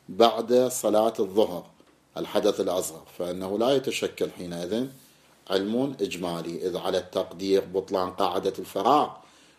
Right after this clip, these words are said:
وإن وجب عليه أن يغتسل ويأتي بالعصر، ولكن على تقدير بطلان الاستصحاب لا يجب عليه أن يغتسل لأنه ليس بمجنب، ولا يجب عليه أن يتوضأ لأنه ليس بمحدث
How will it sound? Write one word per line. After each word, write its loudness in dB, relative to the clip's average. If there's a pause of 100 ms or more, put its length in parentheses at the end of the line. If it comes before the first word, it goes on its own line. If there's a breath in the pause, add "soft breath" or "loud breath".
(120 loud breath)
وإن 4
وجب 4
عليه 2
أن 2
يغتسل 2
ويأتي 4
بالعصر، 0 (600 soft breath)
ولكن 2
على 2
تقدير 4
بطلان 2
الاستصحاب 0 (540 soft breath)
لا 6
يجب 4
عليه 2
أن -6
يغتسل 0
لأنه 0
ليس 2
بمجنب، -2 (500 soft breath)
ولا 6
يجب 4
عليه 2
أن -2
يتوضأ 2
لأنه 2
ليس 4
بمحدث 0